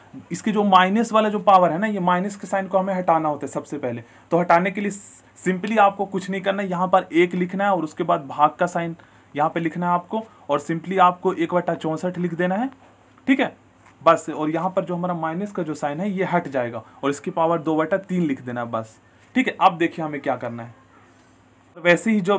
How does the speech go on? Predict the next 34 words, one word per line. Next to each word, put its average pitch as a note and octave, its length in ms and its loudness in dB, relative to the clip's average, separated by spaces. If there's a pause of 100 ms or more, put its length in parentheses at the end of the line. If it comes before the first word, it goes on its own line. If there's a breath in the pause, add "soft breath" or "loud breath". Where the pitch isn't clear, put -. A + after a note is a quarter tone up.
(120)
जो, F3 220 6
जो E3+ 160 0
हमने F#3+ 260 0
भिन्न F3+ 300 0
का G3 120 2
भाग F3 280 4
जो F3 120 -4
हमने F3 200 -2
सीखा F3 360 -2
है, C3 200 -4 (320 soft breath)
ठीक A3+ 120 0
है, G3 80 0 (360)
पाँचवीं D3+ 320 4
या F3 60 0
छठी E3+ 260 -6
क्लास C#3 340 -2
में, A#2+ 100 -10 (220 loud breath)
तो D#3 80 -2
वैसे E3+ 260 4
ही G3 40 -6
करना C#3 260 0
है। B2 100 -8 (140 loud breath)
सेकंड G3 380 -2
स्टेप F#3+ 220 -4
में F#3+ 120 -6
हम F#3 100 -2
क्या F#3 180 4
करेंगे, F#3+ 420 -2
एक F#3+ 220 -2 (260)
मल्टीप्लाई F#3 560 2
और D#3+ 180 0
हमारा D#3+ 340 2
जो E3+ 160 -4
है F3+ 180 -2